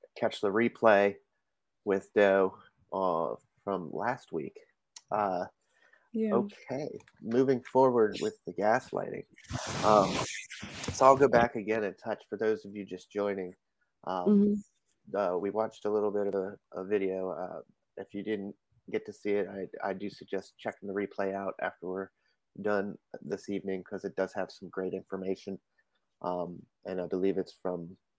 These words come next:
Speaker 1: Psych to Go, which is,
Speaker 2: Yeah.
Speaker 1: uh, another, uh, great, um, resource on the interwebs for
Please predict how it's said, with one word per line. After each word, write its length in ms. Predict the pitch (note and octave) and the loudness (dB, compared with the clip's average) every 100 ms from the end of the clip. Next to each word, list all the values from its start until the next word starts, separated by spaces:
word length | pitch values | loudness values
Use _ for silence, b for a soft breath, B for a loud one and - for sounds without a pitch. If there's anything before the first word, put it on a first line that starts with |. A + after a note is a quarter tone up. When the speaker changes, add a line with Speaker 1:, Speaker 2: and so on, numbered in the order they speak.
| _ _ | _ _
Speaker 1:
Psych 340 | - G#2 G2 - | -6 -4 -4 -4
to 100 | F#2 | 0
Go, 420 | G2 F#2 F#2 - _ _ _ _ _ | 2 2 0 -4 _ _ _ _ _
which 240 | - - - | -10 -8 -2
is, 260 | F#2 E2+ | -2 2
Speaker 2:
Yeah. 200 | G#3 G3 F3+ - | 4 4 2 -4
Speaker 1:
uh, 140 | - - _ _ | -8 -10 _ _
another, 560 | F#2 F#2+ G2 F#2+ F#2 F#2 _ _ | -8 -2 0 0 -2 -6 _ _
uh, 180 | F#2+ F2+ | -8 -6
great, 420 | F2+ G2+ G2+ F#2+ - _ _ _ _ _ | -2 2 4 2 -4 _ _ _ _ _
um, 320 | G1+ G1+ G1+ - | -6 -6 -6 -4
resource 800 | G2 A2 - A2+ F#2 F2+ - - _ | 0 0 0 2 2 0 -10 -20 _
on 220 | G2+ G2 | 0 0
the 100 | F#2+ F2+ | 0 0
interwebs 760 | F#2+ F2+ E2+ E2+ E2+ E2 - _ _ _ | 0 0 -2 -2 -6 -10 -20 _ _ _
for 500 | G2 F#2+ F2+ E2 - | 0 2 2 0 -4